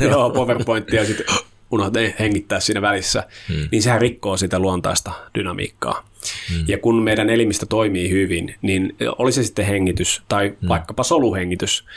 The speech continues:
Speaker 2: Mm.
Speaker 1: niin silloin tarkoitus on se, että se toimii optimaalisella tavalla.
Speaker 2: Mm.
Speaker 1: Eli me ei sinänsä saada mitään lisää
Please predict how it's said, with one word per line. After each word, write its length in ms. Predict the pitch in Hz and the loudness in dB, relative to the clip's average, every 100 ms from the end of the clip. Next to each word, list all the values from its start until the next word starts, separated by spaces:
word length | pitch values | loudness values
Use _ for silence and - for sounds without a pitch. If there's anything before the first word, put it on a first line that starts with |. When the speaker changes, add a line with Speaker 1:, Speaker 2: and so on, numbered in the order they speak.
| - - | -20 -8
Speaker 2:
Mm. 200 | 95 98 | -4 -2
Speaker 1:
niin 160 | 87 101 | 0 2
silloin 420 | 113 107 98 95 - | 2 4 2 0 -2
tarkoitus 400 | 117 113 98 98 | -2 0 -2 -4
on 100 | 98 | 0
se, 160 | 104 98 | 0 0
että 80 | - | 0
se 80 | |
toimii 360 | 107 143 117 98 | 2 2 4 2
optimaalisella 680 | 107 - 92 87 92 90 90 | 0 0 -2 0 0 -2 -2
tavalla. 420 | - - - - - - | -2 -2 -4 -6 -8 -4
Speaker 2:
Mm. 200 | 104 117 - - - - | -4 -2 -4 -6 -10 -4
Speaker 1:
Eli 180 | 110 107 | 0 2
me 100 | 120 | 4
ei 100 | 127 | 2
sinänsä 440 | - 175 165 120 | 4 2 2 2
saada 420 | - - 151 139 104 | 0 2 2 2 0
mitään 640 | 98 117 123 101 90 95 | 0 -2 0 -2 0 2
lisää 560 | 120 - - 50 - | 2 2 0 -2 -4